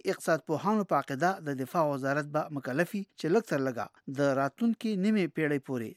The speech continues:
په زرهاو سابقه دار عسکرو د روغتیايي بیمې د مصارفو دروند بوج په غاړه واخلي. د نظامي چارو کارپوه او د واشنګټن د نړیوالو او ستراتیژیکي مطالعاتو د مرکز امیر پروفیسر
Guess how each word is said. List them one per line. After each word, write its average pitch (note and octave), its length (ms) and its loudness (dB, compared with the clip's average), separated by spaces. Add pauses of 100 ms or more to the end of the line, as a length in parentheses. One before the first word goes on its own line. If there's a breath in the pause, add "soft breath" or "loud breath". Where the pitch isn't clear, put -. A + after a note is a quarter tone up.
(100)
په D3+ 120 -2
زرهاو D#3+ 500 4
سابقه C#3+ 420 -4
دار C#3 200 0
عسکرو D#3+ 320 0 (400 loud breath)
د C#3+ 140 0
روغتیايي D3+ 420 0
بیمې C3+ 260 2 (260)
د C#3 120 0
مصارفو D3+ 560 0 (100)
دروند D#3+ 420 2
بوج C3 140 0 (140)
په D#3 100 2
غاړه C3+ 180 6 (100)
واخلي. F#3 320 2 (220)
د D#3+ 160 2
نظامي F3 320 2 (100)
چارو A3+ 280 2 (400 soft breath)
کارپوه D#3+ 340 2 (160)
او E3 80 2
د C#3 160 -2
واشنګټن D#3+ 460 -4 (120)
د G#3 40 -2 (280)
نړیوالو D3+ 540 2 (100)
او - 160 -12
ستراتیژیکي B2+ 640 -6
مطالعاتو C#3 560 0 (500 soft breath)
د C#3 140 2
مرکز C#3+ 420 0
امیر D3 220 2 (320 soft breath)
پروفیسر D#3 560 -2